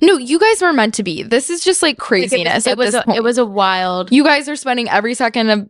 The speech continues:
Speaker 1: every day together, and it was just meant to be.
Speaker 2: No.
Speaker 1: Does he sleep over here a lot?
Speaker 2: Oh, yeah. My mom's gonna kill me for saying that. 'Cause,
Speaker 1: But,
Speaker 2: like,
Speaker 1: like, do
Speaker 2: we had,
Speaker 1: you
Speaker 2: like,
Speaker 1: ever
Speaker 2: this
Speaker 1: go
Speaker 2: thing.
Speaker 1: there?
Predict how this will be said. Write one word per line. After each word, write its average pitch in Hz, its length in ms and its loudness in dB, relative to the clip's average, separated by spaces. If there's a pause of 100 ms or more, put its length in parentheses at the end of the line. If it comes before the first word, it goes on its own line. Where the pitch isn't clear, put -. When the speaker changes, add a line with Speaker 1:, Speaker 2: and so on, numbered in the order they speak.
Speaker 1:
every 202 240 0
day 190 140 2
together, 180 420 2
and 180 460 -2
it 175 160 2
was 190 160 -4
just - 180 -10
meant 170 200 -10
to 196 80 -10
be. - 220 -4 (220)
Speaker 2:
No. 226 220 -10 (160)
Speaker 1:
Does 240 160 -2
he 277 100 2
sleep 370 240 2
over 175 180 4
here 247 120 6
a 262 80 4
lot? 302 320 4 (320)
Speaker 2:
Oh, 233 200 4
yeah. 170 280 -6 (400)
My 240 180 2
mom's 233 240 -4
gonna 269 160 -6
kill 196 240 -6
me 190 80 -4
for 214 140 -8
saying 196 320 -4
that. - 240 -4 (180)
'Cause, 311 120 2
Speaker 1:
But, 311 80 2
Speaker 2:
like, 254 80 0
Speaker 1:
like, 277 100 0
do 240 80 -2
Speaker 2:
we 254 140 2
had, 269 40 2
Speaker 1:
you 370 80 6
Speaker 2:
like, 247 120 2
Speaker 1:
ever 247 160 0
Speaker 2:
this 220 100 -12
Speaker 1:
go 220 80 2
Speaker 2:
thing. 214 80 0
Speaker 1:
there? 185 420 -2